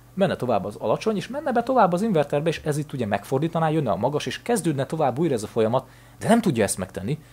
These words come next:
mert az itt jövő, az itt befolyó víz, mondjuk így, felülírja az itt nem folyó vizet. Tehát az inverterbe feltétlenül be fog jutni egy magas szintű bemenet, itt feltétlenül egy alacsony szintű, ö, kimenet fog kijönni,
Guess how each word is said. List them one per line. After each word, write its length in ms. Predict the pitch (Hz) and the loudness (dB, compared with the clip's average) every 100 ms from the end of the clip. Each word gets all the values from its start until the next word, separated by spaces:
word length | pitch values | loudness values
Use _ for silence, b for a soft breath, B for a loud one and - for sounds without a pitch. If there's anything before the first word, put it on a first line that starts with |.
| B B B B | B B B B
mert 440 | - 117 170 196 - - - | -4 4 4 4 -4 -20 -8
az 200 | 104 - | -8 -8
itt 400 | - 190 - - - - | -8 -10 -12 -20 -20 -10
jövő, 540 | 110 123 98 95 196 151 | 0 0 2 -2 -2 -2
az 140 | 107 | -2
itt 160 | 190 117 | -4 0
befolyó 500 | 147 - 123 107 104 | 0 2 2 2 2
víz, 340 | 147 120 147 | -2 -2 -4
mondjuk 340 | 156 123 98 - | -4 -4 -6 -4
így, 300 | 101 120 - B | -4 -4 -6 B
felülírja 920 | - - 330 220 123 160 120 120 135 | -20 0 2 4 4 2 4 4 4
az 280 | 113 123 - | 2 2 0
itt 260 | - 151 - 190 254 | -6 -8 -4 -4 4
nem 240 | 294 226 | 6 6
folyó 360 | 143 117 95 76 | 4 0 0 -2
vizet. 340 | 80 - - - - | -8 -10 -12 -20 -6
Tehát 200 | 202 120 | -2 -2
az 100 | - | 2
inverterbe 480 | 160 147 117 95 | 4 4 4 0
feltétlenül 720 | 92 - - 101 120 123 151 | -2 -4 2 2 2 2 2
be 120 | 170 175 | 2 0
fog 160 | 170 | -2
jutni 240 | 160 160 143 | -4 -2 -2
egy 100 | 110 | 0
magas 320 | 101 107 113 | 0 0 -4
szintű 320 | - 143 165 | -6 -4 -2
bemenet, 380 | 165 175 196 196 B B B | 0 2 0 -2 B B B
itt 200 | - - - | -8 -8 -12
feltétlenül 800 | - - - 233 143 131 117 101 | -16 -2 4 6 6 2 -2 -2
egy 120 | 92 | -2
alacsony 360 | - 92 95 117 | 0 0 0 -4
szintű, 580 | - 160 156 170 151 190 | -4 -6 -2 -2 -2 -4
ö, 240 | 143 101 92 | -4 -4 -4
kimenet 420 | 117 110 151 196 | -6 -2 -2 -2
fog 180 | 240 233 | -4 -4
kijönni, 460 | 240 240 226 226 | -2 0 0 -2